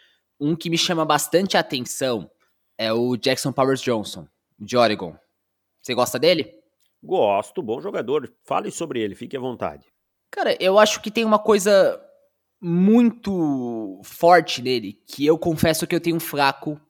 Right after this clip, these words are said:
Speaker 1: por jogadores de linha ofensiva, que são muito atléticos e que precisam daquele pouquinho de refinamento. Eu sempre acho que esses caras, eles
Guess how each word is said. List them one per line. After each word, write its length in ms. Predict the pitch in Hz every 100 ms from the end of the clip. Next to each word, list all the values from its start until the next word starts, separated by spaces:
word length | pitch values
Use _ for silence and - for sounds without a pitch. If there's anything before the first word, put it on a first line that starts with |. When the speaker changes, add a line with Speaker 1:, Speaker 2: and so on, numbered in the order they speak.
| _
Speaker 1:
por 300 | 127 117 110
jogadores 460 | 120 127 127 127
de 100 | 131
linha 160 | 127 127
ofensiva, 800 | 117 127 117 - 120 113 131 131 _ _ _ _
que 100 | 135
são 180 | - 147
muito 220 | 175 190
atléticos 600 | 175 151 143 151 170 160 -
e 120 | 147
que 580 | 147 - 151 147 139 _ _ _ _ -
precisam 460 | 185 165 220 214
daquele 300 | 214 196 202
pouquinho 540 | 190 190 185 - 180 190
de 80 | 185
refinamento. 680 | 170 170 156 147 127 127
Eu 40 | 123
sempre 280 | 180 185
acho 180 | 175 156
que 60 | -
esses 220 | - 143
caras, 260 | - 135 143
eles 380 | 143 135 -